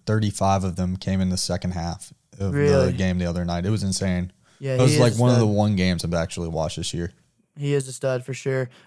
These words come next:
Speaker 2: It's gonna be tough to beat Donovan Mitchell, though. Donovan Mitchell and, and the big
Speaker 1: And Ru-,
Speaker 2: boy down
Speaker 1: Rudy,
Speaker 2: low,
Speaker 1: yeah.
Speaker 2: Gobert. Oh, Gobert.
Speaker 1: Yep.
Speaker 2: Um,
Speaker 1: Well,
Speaker 2: and then
Speaker 1: covid.
Speaker 2: uh, yeah,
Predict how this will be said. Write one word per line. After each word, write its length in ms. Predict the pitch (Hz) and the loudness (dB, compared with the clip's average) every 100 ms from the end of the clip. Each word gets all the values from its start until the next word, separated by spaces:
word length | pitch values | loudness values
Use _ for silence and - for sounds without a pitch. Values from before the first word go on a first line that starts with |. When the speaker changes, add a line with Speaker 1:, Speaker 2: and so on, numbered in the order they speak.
| - | -16
Speaker 2:
It's 100 | 143 | -4
gonna 140 | 196 | 2
be 80 | 190 | 2
tough 240 | - 151 143 | 2 0 -2
to 80 | |
beat 160 | 135 139 | -4 -4
Donovan 380 | 139 135 135 131 | -2 -2 -4 -4
Mitchell, 280 | 135 127 127 | -6 -6 -6
though. 260 | 127 127 127 - - | -6 -8 -14 -20 -14
Donovan 340 | 143 143 147 143 | -6 -4 -2 -2
Mitchell 360 | 143 139 139 | -4 -4 -4
and, 140 | 139 131 | -4 -6
and 180 | 139 139 | -6 -6
the 40 | 127 | -4
big 120 | 117 | -2
Speaker 1:
And 60 | 95 | 2
Ru-, 100 | 95 | 2
Speaker 2:
boy 140 | - 98 | 2 0
down 180 | 95 95 | 0 2
Speaker 1:
Rudy, 40 | |
Speaker 2:
low, 300 | 92 67 131 - | 0 0 -4 -4
Speaker 1:
yeah. 240 | - 90 87 - | -2 -2 -4 -4
Speaker 2:
Gobert. 460 | 135 135 135 - - - | -2 0 0 -4 -12 -6
Oh, 140 | 147 | -4
Gobert. 540 | 143 143 135 135 - - _ - - - - | -2 -2 0 -4 -8 -18 _ -20 -20 -12 0
Speaker 1:
Yep. 20 | 151 | 4
Speaker 2:
Um, 360 | 147 143 135 135 - _ _ _ _ _ _ | 4 4 0 -4 -8 _ _ _ _ _ _
Speaker 1:
Well, 160 | 104 101 | 2 4
Speaker 2:
and 140 | 135 | 6
then 120 | - - | 8 8
Speaker 1:
covid. 200 | 95 98 - _ _ _ - | 4 0 -8 _ _ _ -2
Speaker 2:
uh, 40 | 147 | 2
yeah, 220 | 143 | 4